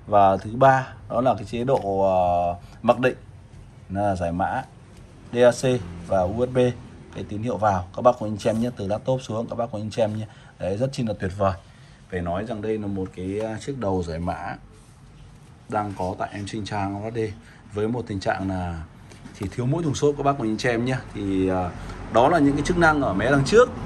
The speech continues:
và em sẽ quay đằng sau ra. Em sẽ quay đằng sau. Ở cái video hôm nay thì em chỉ, ờ, giới thiệu về cái, ờ, ờ, chức năng cũng như là cái tình trạng của cái, ờ, sản phẩm đầu giải mã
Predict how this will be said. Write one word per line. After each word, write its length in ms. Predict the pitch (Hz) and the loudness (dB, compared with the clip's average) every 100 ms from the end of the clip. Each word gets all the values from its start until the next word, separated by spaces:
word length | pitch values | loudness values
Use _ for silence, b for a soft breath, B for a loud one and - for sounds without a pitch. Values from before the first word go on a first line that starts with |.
| - - - - | -10 -10 -10 -8
và 720 | 110 107 104 107 101 98 101 101 | 4 6 8 6 4 0 -2 -4
em 120 | 127 | -6
sẽ 140 | 117 107 104 | -4 -4 4
quay 200 | 147 131 | 6 6
đằng 140 | 110 | 0
sau 260 | - 139 135 | 2 4 6
ra. 200 | 147 139 - - - - | 4 2 -4 -4 -4 -4
Em 100 | 127 | -4
sẽ 80 | 110 | 4
quay 140 | 139 | 4
đằng 120 | 131 113 | 4 4
sau. 200 | 139 139 | 4 4
Ở 160 | 127 127 | 2 0
cái 80 | |
video 200 | 131 156 | 2 4
hôm 80 | 151 | 6
nay 180 | 151 147 | 6 4
thì 160 | 135 127 | 4 4
em 140 | 135 | 4
chỉ, 360 | 135 107 90 101 | 2 -2 0 4
ờ, 120 | 104 | 4
giới 140 | 117 | 4
thiệu 240 | 165 160 110 | 4 4 6
về 240 | 113 107 | 6 4
cái, 220 | 101 110 | 4 4
ờ, 300 | 131 135 127 127 B B B B - | 6 6 4 0 B B B B -2
ờ, 840 | 107 110 110 110 110 110 110 113 110 - - | 4 6 8 6 6 2 0 0 -2 -14 -6
chức 140 | - 175 | -4 4
năng 300 | 165 151 143 | 4 4 0
cũng 180 | 127 | 0
như 180 | 147 139 | 2 2
là 220 | 127 117 | 4 2
cái 260 | 98 104 117 | 2 0 0
tình 140 | 135 117 | 0 4
trạng 200 | 143 117 - - - | 4 4 -4 -10 -2
của 180 | 98 80 | 0 0
cái, 240 | 92 104 117 | 0 0 2
ờ, 380 | 127 123 120 117 - - - - - - - - | 2 2 2 -2 -6 -8 -6 -6 -6 -8 -8 -4
sản 120 | 95 | -2
phẩm 220 | 92 90 | 0 2
đầu 340 | 98 104 104 104 | 6 6 6 4
giải 120 | 95 | 2
mã 140 | 92 | 2